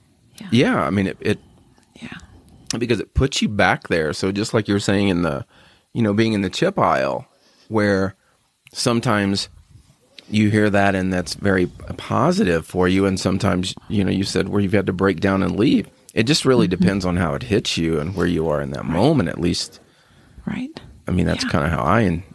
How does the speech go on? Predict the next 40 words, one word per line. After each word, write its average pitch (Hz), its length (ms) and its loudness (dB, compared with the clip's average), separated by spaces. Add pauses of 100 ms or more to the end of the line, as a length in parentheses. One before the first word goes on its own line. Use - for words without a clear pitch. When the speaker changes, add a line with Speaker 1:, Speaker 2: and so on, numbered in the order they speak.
(120)
Speaker 2:
interpret 82 540 -6
it. - 200 -8 (560)
Speaker 1:
Mm-hmm. 196 400 2 (500)
Yep. - 120 -10
And 285 200 -8 (1040)
Speaker 2:
And, 208 180 4
Speaker 1:
then 208 120 4
Speaker 2:
and 190 60 -2
Speaker 1:
still 202 420 2
Speaker 2:
I'm, 320 140 -6
Speaker 1:
welcome. 185 420 -2 (460)
Speaker 2:
you 120 80 2
know, 107 80 2
I'm 98 100 2
sure 120 280 2
people 98 320 0
that, 92 200 0 (260)
you 107 100 -4
know, 92 300 -2
our, 87 240 2 (800)
our 90 120 2
listeners 95 520 0
are 82 320 0 (580)
feeling 92 340 2
those 92 180 0
same 92 200 4
kind 87 200 0
of 87 60 0
emotions 82 540 -2
too. 110 340 2 (140)
There's, 87 460 0
Speaker 1:
Mm-hmm. 170 400 2
Speaker 2:
you 170 60 2
know, 95 60 0
the 90 120 0
ones 98 280 2
that 78 80 -2
make 98 240 0
you 92 100 2
laugh 90 420 2